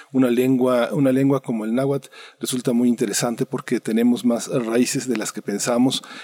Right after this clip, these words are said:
y más, eh, presencia en el español. ¿Cómo, cómo entender esta contemporaneidad del náhuatl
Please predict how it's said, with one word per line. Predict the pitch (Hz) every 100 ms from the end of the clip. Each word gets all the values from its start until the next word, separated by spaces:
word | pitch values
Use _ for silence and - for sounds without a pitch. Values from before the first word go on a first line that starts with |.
| -
y | 110
más, | 107 117 113
eh, | - 139 117
presencia | - 117 135 123 139
en | 123
el | 123
español. | 113 139 147 165 156 - - _
¿Cómo, | 196 190 190 180 151
cómo | 180 180
entender | 175 151 139 131 120
esta | 117 - 135 127 - - - _
contemporaneidad | - 123 - 120 98 127 113 113 110 107 120 117
del | - 110 104 104 101
náhuatl | 120 120 107 104